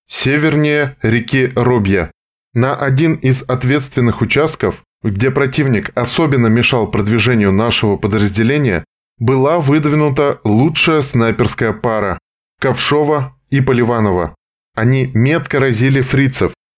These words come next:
уложив их в этот день до сорока штук. В процессе боя вышел из строя командир снайперской группы. Командование группой снайперов приняла на себя Наташа Ковшова. В это время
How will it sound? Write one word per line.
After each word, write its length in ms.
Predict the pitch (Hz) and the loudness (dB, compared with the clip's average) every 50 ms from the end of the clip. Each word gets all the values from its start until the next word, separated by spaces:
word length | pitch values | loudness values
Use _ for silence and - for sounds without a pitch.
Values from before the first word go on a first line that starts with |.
| _ _ | _ _
уложив 520 | - 131 127 131 131 123 123 160 175 175 - | 0 2 2 2 2 2 2 2 0 0 0
их 360 | - 143 147 139 139 - - _ _ | 0 0 0 0 -2 -4 -8 _ _
в 100 | - 98 | -2 0
этот 320 | 113 131 135 - 139 110 92 | 0 2 2 0 -2 -2 -2
день 400 | 87 110 117 120 123 127 - _ _ | 0 0 0 0 0 -4 -6 _ _
до 220 | - 98 101 127 127 | -8 -4 -2 0 0
сорока 420 | 131 - 131 113 104 107 - 107 | 0 0 -2 -2 -2 -2 -2 -2
штук. 440 | 104 - - - - 101 - - - _ _ _ _ _ - | -2 -4 -4 -2 -4 -4 -4 -6 -12 _ _ _ _ _ -20
В 100 | - - | -10 -4
процессе 520 | - 131 135 131 180 180 165 - - 160 | -2 -2 0 0 0 0 0 0 0 0
боя 480 | 139 151 170 180 156 110 90 - - _ | 2 2 2 2 2 2 0 -4 -6 _
вышел 500 | - 104 101 - - - - 160 143 135 | -4 0 2 2 2 2 2 2 2 2
из 60 | 127 | 0
строя 320 | 131 - 135 143 143 147 139 | 0 0 0 2 2 2 2
командир 480 | 139 135 120 120 113 110 104 123 123 | 2 2 2 2 2 2 2 2 0
снайперской 560 | 113 - 123 110 110 - 120 107 - - 117 | 0 0 0 0 0 0 -2 -2 -2 -2 -2
группы. 480 | 104 95 107 110 104 - - 95 87 85 - _ _ _ _ - | 0 0 0 0 0 0 0 -2 -2 -2 -6 _ _ _ _ -6
Командование 680 | 131 127 120 135 143 147 139 143 139 143 139 139 131 | -2 -2 0 0 0 0 0 0 0 0 0 0 0
группой 420 | 110 107 113 123 127 131 139 127 | 0 0 0 0 0 0 0 -2
снайперов 580 | 113 - 127 117 113 113 113 123 117 117 117 - | 0 0 0 0 0 0 0 2 2 0 0 -2
приняла 420 | - 107 107 107 113 110 113 117 | -2 0 2 2 4 2 2 2
на 120 | 117 113 107 | 2 0 0
себя 280 | - - 104 113 110 | 0 0 0 0 2
Наташа 480 | 104 104 101 101 - 117 117 - - - | 2 0 0 0 -2 -2 -2 -2 -2 -2
Ковшова. 600 | - 117 110 117 113 139 131 113 98 85 73 - _ _ _ _ _ _ _ _ | -2 -4 -2 -2 0 0 2 2 0 -2 -4 -8 _ _ _ _ _ _ _ _
В 140 | 117 107 123 | 0 0 2
это 200 | 131 123 131 113 | 2 2 0 0
время 520 | 107 123 131 147 147 120 92 - - _ | 2 0 0 0 0 0 -2 -4 -6 _